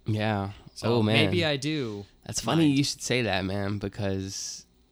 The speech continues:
Speaker 1: my selection for the next movie, bro, is I wasn't gonna pick it, and then I looked at some of the stills, and I was like, "That's some good color and visuals, man."
Speaker 2: Really?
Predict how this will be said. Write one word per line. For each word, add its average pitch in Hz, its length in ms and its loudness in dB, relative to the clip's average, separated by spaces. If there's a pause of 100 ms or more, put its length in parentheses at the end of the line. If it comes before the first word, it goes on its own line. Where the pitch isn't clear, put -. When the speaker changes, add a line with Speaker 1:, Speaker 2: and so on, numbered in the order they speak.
Speaker 1:
my 107 140 0
selection 107 460 -2
for 110 120 0
the 104 100 2
next 104 300 -2
movie, 107 320 0
bro, 101 340 -4 (640)
is 110 340 -2 (140)
I 110 120 4
wasn't 131 340 8
gonna 123 160 6
pick 123 240 2
it, 175 180 -2
and 104 160 2
then 104 80 2
I 101 120 2
looked 110 260 -2
at 107 120 0
some 107 160 0
of 101 60 0
the 98 80 -2
stills, 123 400 -2
and 110 80 -2
I 107 60 0
was 107 140 -6
like, 107 240 -8 (360)
"That's 135 140 -10
some 107 140 -4
good 107 200 -4
color 143 340 -2
and 110 100 0
visuals, 123 380 -2
man." 107 280 -2
Speaker 2:
Really? 131 680 -2